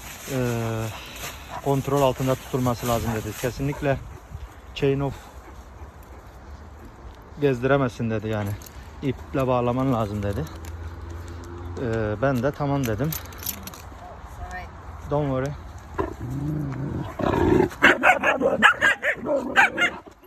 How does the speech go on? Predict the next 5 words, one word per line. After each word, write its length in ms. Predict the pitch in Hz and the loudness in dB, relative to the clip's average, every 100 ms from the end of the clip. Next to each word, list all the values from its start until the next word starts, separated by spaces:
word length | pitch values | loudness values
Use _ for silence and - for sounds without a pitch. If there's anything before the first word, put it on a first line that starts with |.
| - - - _ - - - - - - - - - - - - 147 | -20 -20 -20 _ -20 -20 -20 -20 -20 -20 -20 -20 -20 -20 -20 -18 -14
Öyle 260 | 143 143 | -14 -14
bir 100 | 151 165 - - - - - - - - | -16 -18 -20 -20 -20 -20 -20 -20 -20 -10
diyalog 300 | 131 127 139 - | -8 -6 -8 -10
geçti 260 | 123 - | -10 -8
aramızda. 480 | 123 117 117 123 | -8 -8 -10 -10